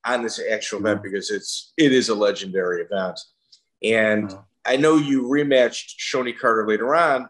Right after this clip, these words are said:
Speaker 1: but
Speaker 2: Mm-hmm.
Speaker 1: you fight Laverne Clark, you win by triangle. Um,
Speaker 2: Mm-hmm.
Speaker 1: not an easy fight, obviously, future U F C veteran. And then you
Speaker 2: Mm-hmm.
Speaker 1: wind up in the finals against Shoney Clark,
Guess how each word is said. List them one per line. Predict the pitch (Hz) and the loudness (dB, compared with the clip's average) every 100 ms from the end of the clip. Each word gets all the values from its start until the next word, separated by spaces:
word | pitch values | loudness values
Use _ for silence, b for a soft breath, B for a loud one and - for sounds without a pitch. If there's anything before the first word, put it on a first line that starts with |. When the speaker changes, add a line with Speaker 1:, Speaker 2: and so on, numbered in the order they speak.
| - | -6
Speaker 1:
but | 113 107 - _ _ _ - | -4 -4 -10 _ _ _ -10
Speaker 2:
Mm-hmm. | 107 104 95 - | -6 -6 -10 -16
Speaker 1:
you | 110 | -4
fight | 165 165 | -2 0
Laverne | 170 160 151 | -2 -2 -4
Clark, | - 131 131 127 _ 107 | -2 0 0 -4 _ -14
you | 107 | -8
win | 120 | -6
by | 123 123 | -2 -2
triangle. | - 117 107 98 101 _ _ _ _ - | -2 -4 -4 -6 -10 _ _ _ _ -12
Um, | 92 | -8
Speaker 2:
Mm-hmm. | 90 90 90 90 92 90 _ _ - | -4 -4 -4 -8 -14 -20 _ _ -8
Speaker 1:
not | 117 131 147 | -2 2 2
an | 127 | 0
easy | 110 98 95 | -2 -6 -8
fight, | - 98 92 | -4 -2 -2
obviously, | 90 87 87 - 95 98 - - | -4 -6 -10 -10 -10 -10 -14 -6
future | 123 113 113 | -4 0 2
U | 107 104 | 4 2
F | |
C | - 110 | 2 2
veteran. | 98 92 101 95 _ _ _ _ _ - | 2 0 -2 -4 _ _ _ _ _ -2
And | 110 | 2
then | 139 | 4
you | 151 139 127 | 6 4 2
Speaker 2:
Mm-hmm. | 95 | 0
Speaker 1:
wind | 123 131 | 0 0
up | 120 | -2
in | 117 | -4
the | |
finals | - 147 151 135 | -2 -2 -2 -4
against | 120 110 107 | -8 -10 -10
Shoney | - 117 107 | -6 -4 -4
Clark, | - 135 123 | 2 4 4